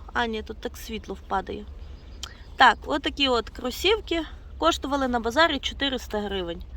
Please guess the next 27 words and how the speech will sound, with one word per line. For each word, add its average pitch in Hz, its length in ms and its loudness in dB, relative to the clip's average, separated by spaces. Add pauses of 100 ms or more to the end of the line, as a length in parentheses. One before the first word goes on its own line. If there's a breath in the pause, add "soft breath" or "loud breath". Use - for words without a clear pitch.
(640 loud breath)
Не 285 120 2
було 285 240 6
нам 233 180 0
часу 220 380 4
бігати 214 420 -4
по 233 140 -2
інших 220 380 -4
магазинах. 320 720 6 (1200 loud breath)
Саме 311 240 10
головне, 285 460 6
що 285 160 2
по 262 140 2
розміру, 302 440 8
бо 240 180 2
ті, 285 220 4
що 277 180 4
в - 20 4
нього 240 260 4
є 247 220 4
кросівки, 311 600 0
вони 240 460 4
такі, - 320 -8
знаєте, 220 540 4 (760 loud breath)
ем, 247 460 8 (1700 loud breath)
е, 208 320 6
тканеві 330 800 8
і 233 580 2